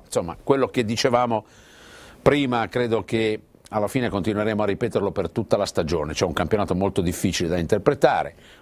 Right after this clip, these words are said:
un campionato equilibratissimo, un campionato all'interno del quale mi pare di poter dire la prima può perdere con l'ultima e quindi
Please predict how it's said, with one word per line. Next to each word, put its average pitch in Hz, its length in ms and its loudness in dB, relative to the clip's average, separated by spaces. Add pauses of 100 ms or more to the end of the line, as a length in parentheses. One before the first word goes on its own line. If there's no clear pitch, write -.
un 98 140 -6
campionato 95 1300 0
equilibratissimo, 95 1080 -4 (280)
un 120 100 0
campionato 110 400 0
all'interno 110 300 -2
del 120 140 -2
quale 90 300 -2
mi 76 60 -10
pare 98 200 -2
di 90 80 -4
poter 92 280 -2
dire 90 160 -2
la 90 80 0
prima 107 300 -2
può 85 160 -8
perdere 87 380 -2
con 95 180 -2
l'ultima 80 420 -2
e 71 60 -4
quindi 82 420 -2